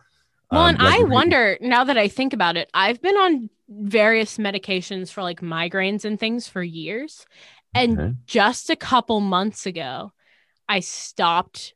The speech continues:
Speaker 1: I went completely medication free.
Speaker 2: Okay.
Speaker 1: And I've been having more deja vu.
Speaker 2: Hmm. Okay. Well, the, the, the, the one that I read, I can't even honestly remember where that
Speaker 1: Yeah.
Speaker 2: article is, but, um, and I never,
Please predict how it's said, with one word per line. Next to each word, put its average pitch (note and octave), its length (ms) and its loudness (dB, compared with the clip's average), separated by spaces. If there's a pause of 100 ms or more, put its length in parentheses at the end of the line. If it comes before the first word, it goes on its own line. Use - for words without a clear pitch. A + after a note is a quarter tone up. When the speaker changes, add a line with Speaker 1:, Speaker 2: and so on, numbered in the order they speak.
Speaker 1:
I G3 140 2
went F3+ 300 -2
completely F#3+ 580 -4
medication F3 640 -4
free. E3+ 440 -10 (600)
Speaker 2:
Okay. - 160 -6
Speaker 1:
And - 120 0
I've G3 160 0
been A#3+ 140 2
having A3+ 380 2
more F#3 460 2
deja D3 400 -12
vu. - 240 -20 (1300)
Speaker 2:
Hmm. F2+ 600 -4 (240)
Okay. D2 200 -2
Well, E2 180 2
the, F#2 140 0
the, F#2+ 280 2
the, F#2 140 2
the G#2 120 0
one C3 200 2
that A2+ 80 2
I G2+ 60 4
read, G2 180 2
I - 60 2
can't G#2+ 180 2
even F#2 320 0
honestly F2 320 0
remember E2 320 0
where E2 180 4
that D#2 120 0
Speaker 1:
Yeah. D2 80 -2
Speaker 2:
article D2+ 360 0
is, D2 120 -4 (460)
but, E2 160 0
um, D2+ 300 0
and D#2+ 200 -2
I D#2+ 120 -4
never, F2 340 2